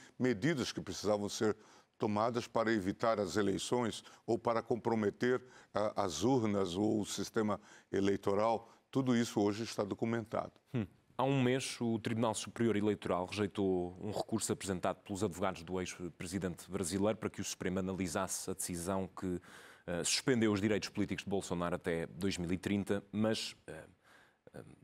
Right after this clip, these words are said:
Speaker 2: no campo bolsonarista, acredita-se que dois mil e vinte e seis é possível. Eh, havendo a possibilidade de um recurso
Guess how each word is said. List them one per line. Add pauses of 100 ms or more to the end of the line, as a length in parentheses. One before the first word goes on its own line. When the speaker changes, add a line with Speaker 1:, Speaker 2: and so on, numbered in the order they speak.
Speaker 2:
no
campo
bolsonarista, (320)
acredita-se
que
dois
mil
e
vinte
e
seis (120)
é
possível. (380)
Eh,
havendo
a
possibilidade
de
um
recurso